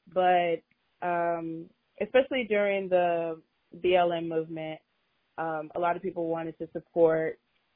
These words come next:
um, Black-owned businesses. Retro, Rosemary Retro, she went ahead and put on her story, Hey, do you guys know any Black-owned businesses, and I,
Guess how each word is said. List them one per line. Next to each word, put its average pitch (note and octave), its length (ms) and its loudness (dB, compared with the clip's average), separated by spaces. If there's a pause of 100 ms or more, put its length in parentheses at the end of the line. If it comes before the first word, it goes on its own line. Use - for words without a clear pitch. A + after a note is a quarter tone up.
(300)
um, D#3 600 -8 (580)
Black-owned E3 540 4
businesses. A3+ 600 2 (800)
Retro, B3+ 460 2
Rosemary C4 440 -2
Retro, G#3 420 -4 (140)
she A3 480 -8 (240)
went G#3 200 -2
ahead F#3+ 400 0 (100)
and F3 420 -6 (400)
put F#3+ 160 2
on F#3 140 -2
her F#3+ 200 -10
story, F3+ 440 -4
Hey, A3 520 -2
do F3+ 80 -12
you F3 120 -8
guys E3+ 220 -8 (100)
know F3 540 -4
any E3+ 600 -6 (420)
Black-owned D#3+ 380 -4
businesses, B3+ 840 6 (440)
and E3+ 640 -4 (840)
I, F#3 800 -2